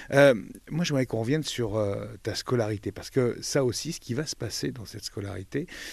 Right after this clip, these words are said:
ça va déterminer l'autre volet de ta vie. Euh, et c'est malheureusement pas du tout drôle, et malheureusement,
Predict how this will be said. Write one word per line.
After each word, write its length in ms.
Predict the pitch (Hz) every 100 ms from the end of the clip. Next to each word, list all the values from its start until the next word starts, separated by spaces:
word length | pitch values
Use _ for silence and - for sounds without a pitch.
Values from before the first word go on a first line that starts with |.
| - -
ça 180 | - 147
va 140 | 156
déterminer 840 | 139 123 127 117 123 131 160 170 - -
l'autre 560 | 120 117 160 180 - 135
volet 580 | 107 101 120 123 117 - - - -
de 160 | 101 98
ta 200 | 92 92
vie. 200 | 87 82 - - - - -
Euh, 300 | - 110 110 107 - - _ -
et 80 | 113
c'est 200 | - 107
malheureusement 440 | 104 95 90 98
pas 320 | - 107 107 - -
du 140 | 101
tout 100 | -
drôle, 320 | 104 110 143 - - - - -
et 120 | 123
malheureusement, 760 | 110 110 104 101 95 107 110